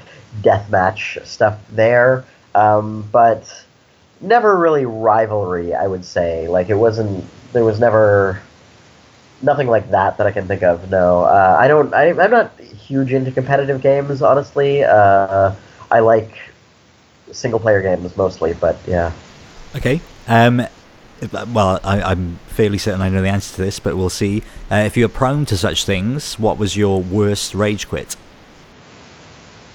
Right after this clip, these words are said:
Speaker 1: Oh, gosh. Uh, wow. Um, you know, I don't,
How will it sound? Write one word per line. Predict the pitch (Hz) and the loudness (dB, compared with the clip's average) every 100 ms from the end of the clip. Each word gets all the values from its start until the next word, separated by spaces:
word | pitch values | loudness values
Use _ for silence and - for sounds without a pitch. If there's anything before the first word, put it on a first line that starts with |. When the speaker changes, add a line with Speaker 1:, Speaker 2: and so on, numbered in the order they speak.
| - - - | -20 -20 -6
Speaker 1:
Oh, | 123 139 | 0 0
gosh. | 101 87 123 98 - - | 0 2 2 0 -6 -2
Uh, | 107 110 110 107 104 - - _ _ _ _ _ _ _ _ _ _ _ _ _ _ _ _ _ _ _ _ _ _ _ - | 2 4 6 6 4 -2 -20 _ _ _ _ _ _ _ _ _ _ _ _ _ _ _ _ _ _ _ _ _ _ _ -10
wow. | 95 95 73 - | -4 -2 -2 -4
Um, | - 110 107 110 117 110 101 - - - | -2 2 2 2 -2 -6 -8 -14 -20 -6
you | 127 | 0
know, | 139 131 | 4 4
I | 131 | 4
don't, | 143 160 | 2 0